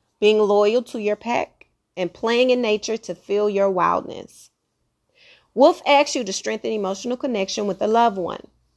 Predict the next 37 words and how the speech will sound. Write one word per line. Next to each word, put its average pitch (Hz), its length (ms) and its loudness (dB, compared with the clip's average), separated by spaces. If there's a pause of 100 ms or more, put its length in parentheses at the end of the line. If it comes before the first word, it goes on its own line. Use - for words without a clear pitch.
(140)
Let 233 300 4
Wolf 254 260 2
work 214 300 0
its 185 160 -6
sense 214 260 -8
of 180 140 -16
confidence, 240 640 -6
play, - 360 0
and 190 220 -4
loyalty 208 540 0 (100)
in 196 220 -6
you. 170 300 -6 (720)
This 233 480 6
animal 254 440 -2
spirit 208 540 -4
sits - 360 -6
naturally 226 540 -2
in 196 120 0
its 196 180 -4
place 202 380 -2
of - 160 -10
power. - 440 0 (520)
Although 208 400 6
it 214 100 4
is 196 160 0
loyal 202 420 2
to 208 140 -8
the 185 100 -2
pack, 254 420 0 (160)
it 208 200 -8
also 226 360 2
has 190 240 -2
an 175 120 -4
individual 202 600 -4
sense 190 320 -6
of 190 300 -6
freedom. 175 520 -4